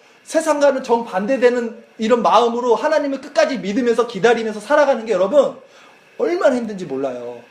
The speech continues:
근데도 우리가 그거를 끝까지 참고 기다리는 이유가 뭔지 아세요?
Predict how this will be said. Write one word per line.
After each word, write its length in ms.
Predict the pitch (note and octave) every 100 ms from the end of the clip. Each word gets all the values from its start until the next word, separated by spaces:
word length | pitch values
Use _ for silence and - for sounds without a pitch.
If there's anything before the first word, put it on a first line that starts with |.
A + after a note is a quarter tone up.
| -
근데도 340 | C#4+ D#4 D#4
우리가 240 | A#3+ B3+ C4+
그거를 380 | G3+ B3+ C4 B3+ - - - _
끝까지 580 | F#4 F#4+ - F#4+ F4 -
참고 480 | - E4+ E4 F4+ F4
기다리는 400 | G#3 C4 C4 B3
이유가 220 | F#3+ A#3
뭔지 200 | E3+ F3
아세요? 320 | C#3 F#3 C4